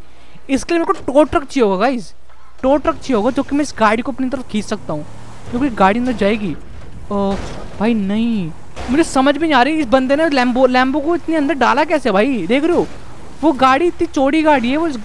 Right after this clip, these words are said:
इस गुफा के अंदर आई कैसे भाई? देख रहे हो, अबे क्या हो रहा है, ये चल नहीं पा रहा। ओह देखो, ये देखो, ये गाड़ी तो आ गई। but guys मेरे को एक चीज, मेरे को याद है,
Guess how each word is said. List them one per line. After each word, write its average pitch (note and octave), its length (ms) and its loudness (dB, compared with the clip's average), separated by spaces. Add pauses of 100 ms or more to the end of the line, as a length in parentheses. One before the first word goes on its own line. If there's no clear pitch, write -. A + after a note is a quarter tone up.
इस - 200 -10
गुफा A#3 200 -2
के C#4+ 60 -2
अंदर D#4 200 0
आई C4+ 260 2
कैसे A#3+ 340 -2
भाई? F#3+ 240 0 (840)
देख C4+ 140 4
रहे D4+ 100 2
हो, E3+ 120 2 (240)
अबे C4 180 0
क्या A3+ 260 2
हो B3 140 6
रहा D4 100 4
है, C#4 60 2
ये B3+ 80 0
चल A#3+ 180 0
नहीं C4 120 0
पा A#3 140 4
रहा। D#3+ 140 4
ओह A#3+ 240 0
देखो, A3+ 240 4
ये G#3+ 120 2
देखो, E3 240 -2 (460)
ये A3 120 2
गाड़ी B3+ 220 2
तो C#4 100 2
आ A#3 100 6
गई। A#3 100 -2
but C#4 140 0
guys C4+ 260 2
मेरे C#4+ 100 2
को D#4 100 0
एक C#4 180 2
चीज, C4+ 200 -4
मेरे C#4 140 2
को D4 120 0
याद B3 340 4
है, C#4 140 2